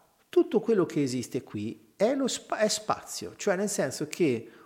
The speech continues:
ogni part-, ogni mole-, ogni atomo, ogni particella subatomica è una manifestazione di un modo di comportarsi dello spazio, per cui di fatto... Siamo tutti fatti della stessa cosa, fa-, siamo tutti parte dello spazio, per cui siamo tutti connessi, tutti collegati.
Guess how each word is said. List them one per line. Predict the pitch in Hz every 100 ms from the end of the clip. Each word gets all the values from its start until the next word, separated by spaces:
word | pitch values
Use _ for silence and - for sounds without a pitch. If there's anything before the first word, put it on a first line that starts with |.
| _
ogni | 294 349 262
part-, | - 185 175
ogni | 190 254 269 202 180 151 151
mole-, | 151 156 156 151 156
ogni | 190 214 185
atomo, | 160 156 165 147
ogni | 175 180
particella | 165 160 160 175 160
subatomica | 151 147 151 156 143 139 143 - 139 135 - - - _
è | 285
una | 226 156
manifestazione | 170 208 220 240 220 - - - - 269 294
di | 208
un | 180 185
modo | 196 233 233
di | 202
comportarsi | - 190 196 196 - 208 -
dello | 156 135
spazio, | - - 104 - -
per | 156 196
cui | 226
di | 226
fatto... | 220 220 190 - - 262 277 - - _ _ _ _ _ _ _ _ _
Siamo | - 214 214
tutti | 214 226 226 233
fatti | 208 185 135 - 170
della | 143 -
stessa | - 143 156
cosa, | 151 117 113
fa-, | 135
siamo | 151 170 165
tutti | 170 -
parte | 185 160 156 -
dello | 143 131
spazio, | 127 - 113 - - 127
per | 165
cui | 175
siamo | - 170 214
tutti | - -
connessi, | - 147 180 143 - 117
tutti | - 185
collegati. | - 123 117 151 107 - 98